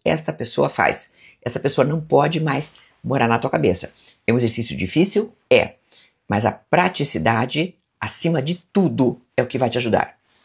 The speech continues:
Consultoria jurídica pra saber como cobrar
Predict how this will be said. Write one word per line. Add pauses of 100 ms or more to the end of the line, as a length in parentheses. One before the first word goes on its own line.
(720)
Consultoria
jurídica
pra
saber
como
cobrar